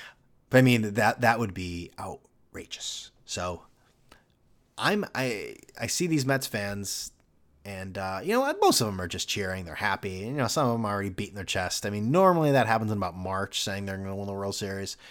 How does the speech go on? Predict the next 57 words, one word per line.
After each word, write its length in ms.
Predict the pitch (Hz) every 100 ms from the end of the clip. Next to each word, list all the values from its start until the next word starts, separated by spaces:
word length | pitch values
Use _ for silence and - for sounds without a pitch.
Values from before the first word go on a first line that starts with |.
| - -
Uh, 360 | - 87 90 90
but 200 | 90 107
some 160 | 214 226
are 80 |
doing 160 | 180 180
it 80 | 98
now, 340 | 98 107 127 -
uh, 320 | 104 98 104
just 180 | 101 -
because 300 | 127 147 143
they, 120 | 285
you 40 | 277
know, 80 | 277
they're 160 | 262 247
like 180 | 220
children. 380 | - 85 78 -
They 100 | -
don't 220 | 113 117 107
really 240 | 104 95
understand 480 | 90 87 - 87 87
what 160 | 90
winning's 320 | 90 87 87 95
like, 340 | 95 92 90
and 120 | 82
they 40 | 85
just 200 | 82 -
say 180 | 90
things. 380 | 82 90 85 - - - - -
Um, 560 | 104 104 101 101 101 101 - _ -
but 140 | 110 135
I 80 |
do 160 | 127 131
wish 220 | 113 -
them 160 | 101 92
the 60 |
best, 360 | 87 85 78 -
and 160 | 87 87
I, 420 | 90 73 90 87
I, 60 | 85
I'm, 260 | 90 87 -
I'm 120 | 92
happy 420 | 104 92 104 90
for 380 | - - 123 113
them 180 | 92 87
that 100 | 90
they 80 | 92
don't 100 | 92
have 80 | 90
to 60 |
go 100 | 90
through 100 | 90
the 100 | 85
Wilpon 340 | 85 80 69 76
garbage 360 | 55 - -
anymore, 340 | - - - - -
'cause, 240 | 90 -
uh, 160 | 82